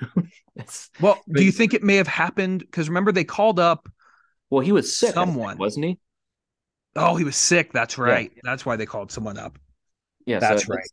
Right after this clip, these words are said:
Speaker 1: this, this is definitely a separate thing, but it's just like, what, what could have possibly happened? But it's also interesting 'cause he hasn't played. So
Speaker 2: Like, two
Speaker 1: this,
Speaker 2: weeks now.
Speaker 1: yeah, this hasn't happened in a game. So
Speaker 2: Yeah.
Speaker 1: was he sick or was it,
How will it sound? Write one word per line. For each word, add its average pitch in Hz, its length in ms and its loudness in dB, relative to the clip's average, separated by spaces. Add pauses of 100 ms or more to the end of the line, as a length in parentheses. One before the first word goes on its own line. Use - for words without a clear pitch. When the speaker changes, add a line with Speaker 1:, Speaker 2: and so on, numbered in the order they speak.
(100)
Speaker 1:
this, 113 180 -4
this - 40 -4
is 107 100 -4
definitely 120 400 -2
a 90 80 -2
separate 107 440 -6
thing, 110 360 -4
but 90 80 -2
it's 90 120 -2
just - 160 -10
like, 104 160 -14
what, 127 140 -4
what 143 340 -2
could 151 220 2
have 98 200 -4
possibly 98 520 -8
happened? 95 320 -12 (220)
But 226 60 2
it's 240 100 -2
also 427 240 2
interesting 233 320 0
'cause 143 80 -4
he 151 80 -2
hasn't 349 340 -2
played. 120 640 -6 (540)
So - 280 0
Speaker 2:
Like, 107 160 0
two - 100 2
Speaker 1:
this, 147 60 4
Speaker 2:
weeks 143 220 2
now. 101 240 -8
Speaker 1:
yeah, 208 160 -2
this 117 160 -2
hasn't 233 320 0
happened 127 420 -2
in 101 80 -2
a 80 80 -8
game. 85 460 -6 (320)
So 107 220 0
Speaker 2:
Yeah. 95 60 -2
Speaker 1:
was 127 220 0
he 90 380 -4
sick - 680 -4 (120)
or 120 220 4
was 107 460 0
it, 95 120 -6